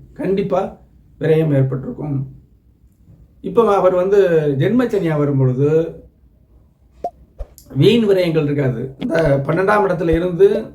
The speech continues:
தனஸ்தானத்தை பார்த்தாரு, வருமானமும் கம்மி, செலவும் இருந்தது. வரவுக்கு தக்க செலவுங்கிறது இல்லாம அதிகமான செலவு, வீண் செலவுகள். இனிமே இரண்டாம் இடத்தை சனி பார்க்க மாட்டார், ஜென்மச்சனியா வராரு. அப்ப வருமானம், தொழில்,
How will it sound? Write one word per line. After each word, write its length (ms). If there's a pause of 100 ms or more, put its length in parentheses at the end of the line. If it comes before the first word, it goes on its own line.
தனஸ்தானத்தை 560
பார்த்தாரு, 420 (600)
வருமானமும் 640
கம்மி, 320 (260)
செலவும் 440
இருந்தது. 340 (840)
வரவுக்கு 460
தக்க 200 (260)
செலவுங்கிறது 560
இல்லாம 480
அதிகமான 540
செலவு, 340
வீண் 240
செலவுகள். 440
இனிமே 480 (760)
இரண்டாம் 340
இடத்தை 200
சனி 180
பார்க்க 260
மாட்டார், 280
ஜென்மச்சனியா 560
வராரு. 320 (340)
அப்ப 220
வருமானம், 600
தொழில், 380